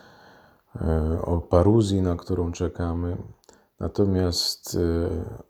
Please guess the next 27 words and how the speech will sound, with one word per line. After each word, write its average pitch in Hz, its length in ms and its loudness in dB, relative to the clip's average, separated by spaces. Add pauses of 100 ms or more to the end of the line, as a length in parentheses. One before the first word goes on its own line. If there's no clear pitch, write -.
(420)
osta-, 101 580 2
ostatni 104 560 0
tydzień 107 320 0
Adwentu, 101 480 0
właśnie 92 420 -4
począwszy 90 640 0
od 87 320 0
dnia 85 440 0
dzisiejszego, 90 640 2
od 85 100 4
siedemnastego 85 840 -2
grudnia, 98 500 0 (880)
to 92 140 8
już 95 320 2
jest - 400 -2
bezpośrednie 90 800 0
przygotowanie 87 840 0
do 85 160 0
Bożego 85 460 0
Narodzenia, 85 640 0
co 87 160 -6
także 85 360 -4
będziemy 82 500 0
widzieć 85 400 -2
w - 100 -12
Słowie 82 380 2
Bożym. 80 520 0